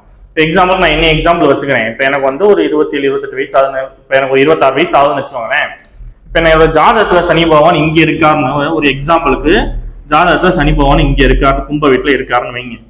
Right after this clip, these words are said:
ஒரு எக்ஸாம்பிளுக்கு நான் சொல்றேன், கும்ப வீட்டுல சனி பகவான் இருக்காரு என் ஜாதகத்துல.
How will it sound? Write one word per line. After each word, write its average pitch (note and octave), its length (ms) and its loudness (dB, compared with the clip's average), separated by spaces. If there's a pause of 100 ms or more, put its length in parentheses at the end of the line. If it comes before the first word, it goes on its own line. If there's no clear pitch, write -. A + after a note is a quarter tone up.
(160)
ஒரு C3 100 -6
எக்ஸாம்பிளுக்கு C#3 520 -2
நான் A#2 140 -10
சொல்றேன், A2+ 260 -8 (520)
கும்ப E3 260 0
வீட்டுல F#3 280 2
சனி C3+ 180 0
பகவான் C3 220 2
இருக்காரு A#2+ 280 -2
என் A2+ 140 -6
ஜாதகத்துல. A#2 420 -2